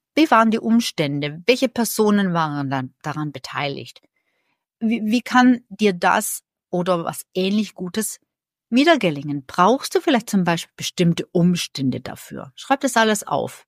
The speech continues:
Vierte Frage. Andersrum, was waren die größten Rückschläge und Misserfolge? Was ist einfach nicht so gut gelungen? Und wie ist das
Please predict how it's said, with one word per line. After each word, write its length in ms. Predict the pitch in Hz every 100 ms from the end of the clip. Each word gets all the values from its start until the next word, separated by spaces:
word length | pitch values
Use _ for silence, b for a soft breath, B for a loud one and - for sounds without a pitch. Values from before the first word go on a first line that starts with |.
| _ _ _ _ _
Vierte 320 | - 160 202
Frage. 500 | - 214 214 226 320 _ _ _ _ _
Andersrum, 680 | - 127 135 143 - 214 233
was 200 | 233 -
waren 200 | 214 220
die 100 | 214
größten 400 | - 208 208 202
Rückschläge 640 | 180 202 - 160 160 175
und 160 | 180 185
Misserfolge? 840 | 240 359 - - - - - 107 - _ _ -
Was 220 | 180 185
ist 100 | 214
einfach 340 | - 180 202 -
nicht 240 | 294 -
so 140 | 196
gut 220 | - - -
gelungen? 420 | - 131 113 127 _ _ _
Und 220 | 214 175
wie 140 | 208 226
ist 160 | -
das 400 | - 339 294 -